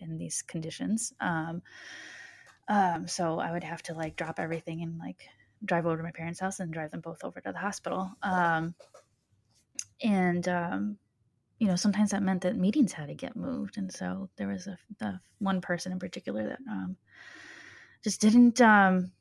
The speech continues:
didn't, uh, wasn't as understanding as they probably could have been. So, um, but you know what? It's business, you know, business is time and money. So I get that. Um, but, you know,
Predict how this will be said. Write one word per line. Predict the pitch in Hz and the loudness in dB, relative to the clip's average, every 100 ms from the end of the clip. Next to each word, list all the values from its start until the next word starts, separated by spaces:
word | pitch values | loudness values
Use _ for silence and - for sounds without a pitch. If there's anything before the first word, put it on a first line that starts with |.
| _ _ _ _ - - _ - - | _ _ _ _ -20 -20 _ -16 -2
didn't, | 214 202 190 | 0 2 2
uh, | 185 175 170 175 170 - _ _ _ _ _ _ | 2 2 2 0 -2 -6 _ _ _ _ _ _
wasn't | 220 226 220 | 0 2 2
as | 190 | 2
understanding | 180 160 - 165 170 | 0 -4 -6 -6 -6
as | 190 - | -8 -10
they | - | -10
probably | - - 240 | -10 -8 -10
could | - 185 | -10 -10
have | 175 - | -10 -10
been. | - _ - | -12 _ -16
So, | - - _ _ - | -14 -14 _ _ -12
um, | 190 180 202 - - _ _ _ _ | -10 -10 -12 -16 -20 _ _ _ _
but | 294 302 | 2 4
you | |
know | 339 | 4
what? | 359 359 - _ _ _ _ - | 4 0 -8 _ _ _ _ -2
It's | 262 - | -2 0
business, | - 247 208 175 - 202 | 6 6 6 -4 -2 0
you | |
know, | 180 185 180 - | 0 0 -4 -8
business | 185 185 | -6 -6
is | 180 - - - - - - - - - - - - - - - - _ _ _ _ - | -8 -8 -10 -14 -16 -14 -14 -14 -14 -14 -16 -18 -20 -20 -20 -20 -20 _ _ _ _ -2
time | 196 185 | 2 4
and | 190 | 6
money. | 196 180 202 254 | 6 8 8 6
So | - 185 | 8 8
I | 190 185 | 8 8
get | 202 202 | 4 4
that. | 170 240 - - - | 4 4 0 -8 2
Um, | 202 185 170 170 175 - - - - 214 | 6 6 6 2 -4 -10 -16 -20 -8 -2
but, | 214 | 0
you | |
know, | 175 170 | 0 -2